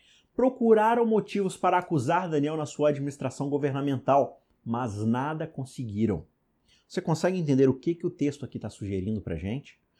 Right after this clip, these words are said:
Por sessenta e seis anos, Daniel foi um oficial do governo. E apesar disso, ninguém consegue achar uma ponta de corrupção,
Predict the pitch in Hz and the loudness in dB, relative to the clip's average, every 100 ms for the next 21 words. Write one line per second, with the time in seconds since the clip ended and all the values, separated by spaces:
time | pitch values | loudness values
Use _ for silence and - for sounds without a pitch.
0 | _ - _ 208 - - 196 190 - - | _ -20 _ 0 0 4 4 4 0 2
1 | 254 285 240 190 - 208 202 175 120 120 | 4 4 4 2 0 0 0 0 -2 0
2 | 156 170 147 113 95 95 123 113 117 117 | 0 2 4 4 2 -2 0 0 0 -2
3 | 107 - - 95 98 95 87 98 85 - | -6 -6 -4 -4 -4 -4 -2 -2 -4 -14
4 | _ _ _ _ _ - 117 104 95 120 | _ _ _ _ _ -6 -4 0 2 0
5 | 104 143 - - _ _ _ - 165 185 | 0 -4 -6 -16 _ _ _ -6 -2 0
6 | 160 202 185 170 175 170 - 180 175 - | 0 -2 -4 -4 -4 -4 0 0 -2 -8
7 | _ - 277 269 226 196 - - 185 185 | _ 6 8 8 8 4 2 4 4 4
8 | 180 156 151 151 143 151 - 123 123 123 | 2 0 0 0 0 -2 -6 -4 -2 -4